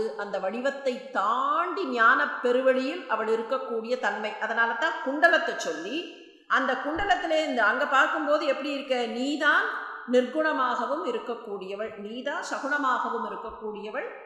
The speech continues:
நீதான் நிர்குணமாகவும் இருக்கக்கூடியவள் அப்படிங்கிறத காட்டுறதுக்காக சொல்றார். அந்த நகம், அம்பாளுடைய நகம், அது ரொம்ப அழகான நகம்.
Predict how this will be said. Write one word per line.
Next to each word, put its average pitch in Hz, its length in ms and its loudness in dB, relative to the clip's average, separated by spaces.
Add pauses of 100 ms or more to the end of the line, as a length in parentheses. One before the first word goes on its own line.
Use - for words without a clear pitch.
(240)
நீதான் 311 540 -2
நிர்குணமாகவும் 240 920 0
இருக்கக்கூடியவள் 208 1000 -4
அப்படிங்கிறத 240 720 -4
காட்டுறதுக்காக 190 760 -6
சொல்றார். 202 500 -8
அந்த 180 200 -10 (140)
நகம், 226 460 -2 (1200)
அம்பாளுடைய 262 640 0 (160)
நகம், 220 400 -4 (1200)
அது 233 120 -6
ரொம்ப 233 260 -4
அழகான 226 720 0
நகம். 190 400 -6